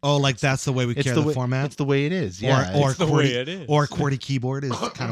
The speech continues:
Speaker 1: of what we adapted as our
Speaker 2: Yeah.
Speaker 1: Yeah, yeah,
Speaker 2: Yeah,
Speaker 1: yeah.
Speaker 2: right? Like, that's just
Speaker 1: Our
Speaker 2: almost
Speaker 1: format.
Speaker 2: like a universal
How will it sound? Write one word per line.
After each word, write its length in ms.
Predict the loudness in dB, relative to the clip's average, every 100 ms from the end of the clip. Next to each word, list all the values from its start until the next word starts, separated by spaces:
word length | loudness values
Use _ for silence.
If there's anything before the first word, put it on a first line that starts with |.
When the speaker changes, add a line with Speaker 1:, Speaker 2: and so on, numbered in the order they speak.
| -6
Speaker 1:
of 60 |
what 80 | -6
we 60 | -6
adapted 480 | -4 -6 -6 -6 -4
as 200 | -4 -6
our 120 | -2
Speaker 2:
Yeah. 380 | 0 0 0 -6 -4
Speaker 1:
Yeah, 140 | -2
yeah, 0 |
Speaker 2:
Yeah, 80 | 0
Speaker 1:
yeah. 200 | 0 0
Speaker 2:
right? 280 | -4 -4 -4
Like, 140 | -4
that's 240 | -4 -4 -4
just 240 | -8 -8 _
Speaker 1:
Our 80 | -12 -4
Speaker 2:
almost 220 | -2 0
Speaker 1:
format. 40 |
Speaker 2:
like 120 | 0 0
a 60 |
universal 1080 | -2 -2 -2 -2 -2 -4 -4 -4 -4 -4 -8